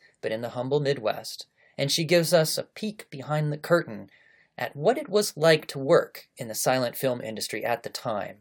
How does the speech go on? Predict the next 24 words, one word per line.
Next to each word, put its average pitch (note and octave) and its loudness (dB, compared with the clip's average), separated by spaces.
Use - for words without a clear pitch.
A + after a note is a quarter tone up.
which - -14
was B2+ -6
not G3 2
without A2+ 0
horrors A2+ -2
of A2 -4
its - -10
own. B2 -2
And D#3+ 2
she F3 -4
unveils D#3+ 6
the - -8
compromises A2+ -2
that - -10
she - -10
was A#2 -8
forced - 0
to C3+ -6
make, A2 -4
her - -2
ideals D#3+ 2
and D3 -2
her F3 2
regrets, B2+ 2